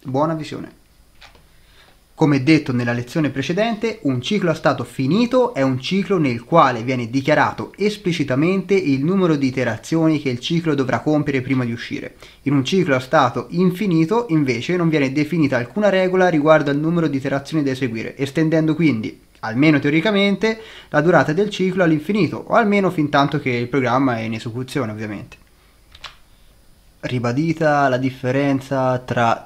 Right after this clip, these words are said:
cicli a stato finito e cicli a stato infinito, guardiamo subito lo script che ho preparato.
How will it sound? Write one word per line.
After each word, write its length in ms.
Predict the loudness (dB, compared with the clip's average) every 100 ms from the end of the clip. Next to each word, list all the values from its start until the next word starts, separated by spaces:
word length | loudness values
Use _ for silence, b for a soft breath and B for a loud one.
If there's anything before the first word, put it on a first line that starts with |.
| -20
cicli 640 | -10 -8 -4 -2 0 0 2
a 140 | 0
stato 500 | -4 -6 -2 -2 -2
finito 480 | -2 0 0 -2 -6
e 180 | -8 -6
cicli 300 | -4 -2 -2
a 60 |
stato 260 | -4 -4 -4
infinito, 800 | -4 -2 -2 0 0 0 -2 -10 _ _ _ _ -14 -4
guardiamo 340 | 0 2 0
subito 600 | 0 -2 0 2 4 2
lo 100 | 0
script 460 | -4 -4 -4 -4 -10
che 60 |
ho 40 | -8
preparato. 540 | -8 -8 -10 -12 -18